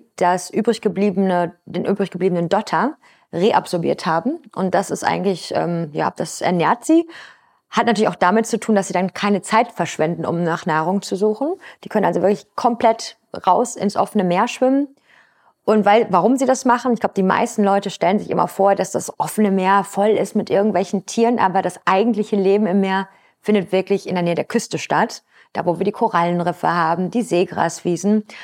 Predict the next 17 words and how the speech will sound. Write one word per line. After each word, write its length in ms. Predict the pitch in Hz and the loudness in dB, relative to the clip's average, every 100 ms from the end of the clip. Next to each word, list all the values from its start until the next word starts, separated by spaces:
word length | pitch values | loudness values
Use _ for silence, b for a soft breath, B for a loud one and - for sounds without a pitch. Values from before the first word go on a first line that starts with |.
| B B | B B
Und 60 | 196 | -2
das 160 | 190 | 2
heißt, 180 | 196 208 | 2 2
es 140 | 190 | -2
gibt 180 | - 214 | -4 -2
natürlich 340 | 180 170 185 - | -2 -4 -4 -2
auch 140 | 156 | 0
nicht 160 | 185 - | -2 -4
so 80 | |
viele 560 | 156 - 180 190 185 190 b b b | -10 -6 0 2 2 0 b b b
natürliche 460 | - 165 214 185 196 | -10 -2 0 0 -2
Feinde 360 | - 277 262 165 | 2 2 2 0
da. 280 | - - 160 | -4 -6 -8
Also 200 | - 160 | -6 -6
es 120 | - | -6
ist 200 | 180 - | -8 -2
relativ 520 | 180 196 196 208 175 | 0 0 0 -4 -4